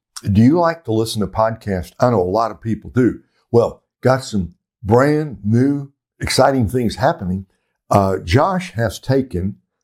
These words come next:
it's our oldest son, Josh, who is the, he's the mastermind behind the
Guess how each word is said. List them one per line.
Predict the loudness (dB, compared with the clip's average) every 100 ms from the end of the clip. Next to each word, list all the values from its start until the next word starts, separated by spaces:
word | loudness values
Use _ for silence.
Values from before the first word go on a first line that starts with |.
| _
it's | 2
our | 4 4
oldest | 2 -2 -2
son, | -2 -2 -2 -8 _ _ _
Josh, | 2 2 0
who | 0 2
is | 0
the, | -4 -8 _
he's | 0 2 2
the |
mastermind | 0 0 -2 -6 -4 -2 0 0 -2
behind | -2 -2 -4 -4
the | -6 -8